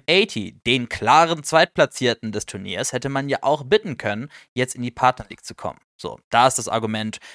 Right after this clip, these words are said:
„Ja, aber wir wollen ja, dass es um Performance geht und wir wollten nur das beste Team haben, deswegen haben wir M eighty jetzt nicht genommen.“ Also das ist halt auch Bullshit, ne? Weil M eighty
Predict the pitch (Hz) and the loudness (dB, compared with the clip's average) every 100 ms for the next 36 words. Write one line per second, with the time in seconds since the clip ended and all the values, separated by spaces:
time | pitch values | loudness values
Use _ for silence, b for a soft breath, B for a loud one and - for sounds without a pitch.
0 | _ 147 165 160 127 127 120 71 - 113 | _ 4 6 6 4 2 0 -4 -18 -10
1 | 117 131 147 127 113 - 107 - - 170 | 0 2 2 2 -4 -6 -12 -12 0 2
2 | 156 143 139 131 117 117 107 113 101 107 | 2 -2 0 2 2 -4 0 0 0 -4
3 | 104 101 - 156 - - 170 180 151 151 | -6 -2 0 0 -2 -12 -8 -6 2 6
4 | 143 135 143 143 B B - 117 123 110 | 6 4 -4 -12 B B -4 -4 -2 -2
5 | 107 98 - 123 120 95 92 - 156 - | -2 -2 0 -2 -2 -2 -4 -4 -6 -2
6 | 135 123 120 127 - 117 120 131 - 110 | 0 2 0 -2 -4 -4 -4 -6 -6 -6
7 | - - 107 117 - - - - _ 117 | -8 -4 0 0 -2 -12 -16 -18 _ -4
8 | 143 147 - 110 - 113 - 120 - - | -4 -4 -2 0 -2 -6 -8 -8 -8 -12